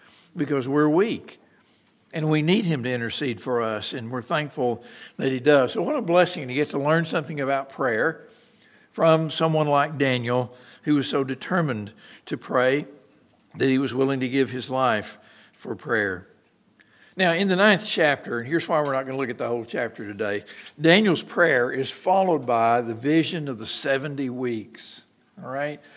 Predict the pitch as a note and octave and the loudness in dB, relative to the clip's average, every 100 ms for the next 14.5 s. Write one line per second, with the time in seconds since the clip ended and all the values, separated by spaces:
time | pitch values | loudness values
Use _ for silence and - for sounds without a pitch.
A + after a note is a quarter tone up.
0 | - - E3 G#3 F#3 F#3 F3+ D#3 C#3 D3 | -20 -8 0 2 4 2 2 -2 -4 -6
1 | C#3+ B2 B2+ C3 C3+ A#2+ - C3+ C3 C3 | -6 -4 2 2 2 0 -2 -4 -4 -10
2 | B2+ B2 A#2 - - C#3+ C3+ A#2 A#2 A#2+ | -10 -8 -8 -12 -6 -4 -2 -2 -2 -2
3 | A2+ C#3 B2+ B2 A#2+ C3 C3+ D3 B2 A#2+ | -4 -4 -4 -4 -6 -6 -6 -6 -6 -6
4 | A#2+ A#2+ G#2 A#2 A2 A2 - - - - | -6 -6 -8 -10 -10 -10 -18 -20 -20 -20
5 | - - - - G3+ - E3+ D3+ D#3 D#3 | -20 -20 -10 0 0 2 0 0 0 2
6 | D3 C3 C#3 A#2+ C3 - - A2+ - C#3 | 0 -2 -8 -4 -6 -6 -6 -6 -4 -2
7 | B2 A2+ - - E3 E3 D#3 D3 C#3 B2+ | 0 0 -4 -4 2 4 6 6 4 2
8 | G#2+ - - - - - - _ _ - | -8 -18 -20 -20 -20 -20 -20 _ _ -20
9 | - - _ _ _ _ _ G#3+ A3+ B3 | -20 -20 _ _ _ _ _ 0 2 2
10 | B3 G3+ D#3+ E3 D3 C#3 D3+ D3+ G3 G3 | 0 -2 0 -2 -2 -4 -2 2 2 0
11 | D#3 C#3 D3+ C#3+ B2+ C#3+ D3+ C3+ B2+ C3+ | -2 0 0 0 -4 -2 0 0 0 0
12 | C#3 B2 - - A3 A3 A#3+ D#3 C3+ E3 | -2 -2 -6 -2 0 2 2 2 4 4
13 | D3+ B2 - E3+ D3+ C3+ A#2+ C#3+ D3 D3 | 4 0 -4 -4 -2 -2 4 6 6 4
14 | C#3+ - A#2+ - - | -2 -4 -6 -8 -14